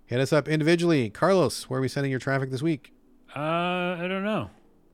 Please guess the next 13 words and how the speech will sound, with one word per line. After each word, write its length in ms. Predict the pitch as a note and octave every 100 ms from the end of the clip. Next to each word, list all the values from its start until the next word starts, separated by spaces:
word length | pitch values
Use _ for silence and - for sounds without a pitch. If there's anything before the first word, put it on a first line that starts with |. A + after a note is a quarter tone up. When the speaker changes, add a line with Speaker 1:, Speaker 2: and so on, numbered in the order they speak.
| _ -
Speaker 2:
Uh, 200 | C#3+ E3
I 120 | C#3+ E3+
never 260 | G3+ F3
know 240 | C#3 D3 B2+
Speaker 1:
<laughs> 20 |
Speaker 2:
nowadays. 640 | G2 F2+ F2 E2+ E2+ - A3 - _ - - _ - - _
Just, 240 | F#3+ -
you 60 | F#3
know, 80 | B2+
I'm 160 | C3+
Carlos 240 | C3+ F3 D#3+
Rodella, 400 | C#3 C3+ C3 A#2
uh, 140 | A2+